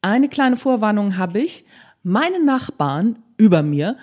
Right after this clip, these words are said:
bekommen einen neuen Fußboden. Wenn's also zwischendurch mal ein bisschen rumst, dann ist die verrückte Frau nicht von der Couch gefallen, sondern das sind die Handwerker,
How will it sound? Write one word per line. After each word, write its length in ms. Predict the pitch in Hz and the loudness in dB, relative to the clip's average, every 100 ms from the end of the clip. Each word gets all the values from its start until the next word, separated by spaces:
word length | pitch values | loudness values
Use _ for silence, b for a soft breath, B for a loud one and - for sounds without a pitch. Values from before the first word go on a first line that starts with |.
| 240 - | -10 -10
bekommen 320 | 226 339 359 | -4 -4 -2
einen 200 | 277 262 | 0 2
neuen 220 | 226 226 | 2 0
Fußboden. 680 | - 180 - - - 135 175 | -2 -4 -6 -10 -12 -8 -4
Wenn's 220 | 294 - | -4 -4
also 240 | 302 285 | -8 -8
zwischendurch 640 | 277 262 262 247 208 196 | -8 -10 -6 -4 -4 -6
mal 160 | 180 175 | -4 -4
ein 120 | 165 | -4
bisschen 360 | 160 - 165 156 | -6 -6 -6 -4
rumst, 480 | - 160 - - B B - | -2 -2 -4 -10 B B -8
dann 140 | 185 | -4
ist 180 | - - | -4 -2
die 80 | 349 | -2
verrückte 360 | 320 269 262 220 | -2 -4 -2 -4
Frau 300 | - 175 175 | 0 0 2
nicht 320 | 214 392 - | 0 0 -4
von 140 | 370 | -4
der 80 | 330 | -4
Couch 260 | 269 240 - | -2 -4 -6
gefallen, 460 | - 151 170 262 B B | -8 -6 -4 -6 B B
sondern 580 | 160 190 202 226 254 302 B B | -2 0 2 2 0 -2 B B
das 180 | 202 190 | -4 0
sind 160 | 208 196 | 0 0
die 80 | 170 | -2
Handwerker, 640 | 190 208 208 208 202 | -2 -2 -2 -2 -4